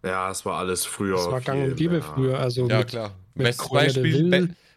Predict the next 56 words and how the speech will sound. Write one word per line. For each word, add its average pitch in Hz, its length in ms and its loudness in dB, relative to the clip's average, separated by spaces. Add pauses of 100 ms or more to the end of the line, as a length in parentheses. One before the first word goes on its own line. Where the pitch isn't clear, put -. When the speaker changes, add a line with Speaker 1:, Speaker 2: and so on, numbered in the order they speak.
Speaker 3:
bestes 160 320 -2
Beispiel, 151 760 -4
weil, 135 200 2
wenn's 131 160 -2
um 131 60 -10
Zigaretten 117 500 0
geht, 131 300 -2
was 107 120 -6
mir 123 120 0
immer 120 180 -2
einfällt, 117 340 0
ist - 120 -8
Lucky 101 240 0
Luke. 107 300 -4 (920)
Speaker 2:
Lucky 123 260 -2
Luke, 147 320 0
genau. 120 340 0 (840)
Oder, 127 520 0
weil 131 200 -2
ich - 140 -6
hab 135 100 -2
früher 143 240 -2
als 131 160 -4
kleiner 131 240 -2
Junge 127 240 2
gern 123 220 0
Pinocchio 131 420 -2
geguckt. 135 420 -6 (560)
Und 131 120 -2
der 123 80 0
kommt 131 220 -2
ja 127 60 0
dann 127 140 0
mal 127 80 0
auf 123 80 -2
so 135 100 -2
eine 131 140 0
Insel, 139 360 0
wo 131 120 2
er 127 60 2
sich 127 180 0
wie 135 80 0
so 135 100 0
ein 127 80 0
großer 135 320 -2
Junge 131 220 0
benehmen 123 340 2
will 123 140 0
und 123 160 0
halt 123 160 0
auch 117 160 -4
Bier 135 320 0
und, 127 220 0
und 131 160 -2
Zigarren 131 420 0
Speaker 3:
Ja, 113 140 2